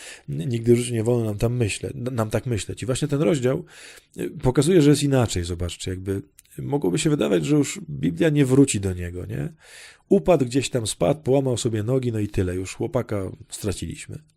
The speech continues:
A to się okazuje, że Pan Bóg przez Dawida o nim pamięta. Pan Bóg, zobaczcie, przywraca mu posiadłości, daje mu sługi, y, siedzi w ogóle jak jeden z synów Dawida przy jego stole, tak? Y, i dlatego to,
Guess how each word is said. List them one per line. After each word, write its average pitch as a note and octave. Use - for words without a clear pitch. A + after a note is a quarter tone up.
A G#2+
to -
się F3+
okazuje, E3+
że C3+
Pan D3+
Bóg C3
przez A#2
Dawida D3+
o D3+
nim D3
pamięta. A#2+
Pan A2+
Bóg, A#2+
zobaczcie, A#2+
przywraca C#3
mu G2+
posiadłości, G#2
daje F#2+
mu F#2+
sługi, A#2
y, B2+
siedzi A2
w A#2
ogóle C3
jak B2
jeden D3+
z A#2+
synów -
Dawida C3
przy -
jego C3+
stole, G2+
tak? B2+
Y, B2
i -
dlatego E3+
to, D3+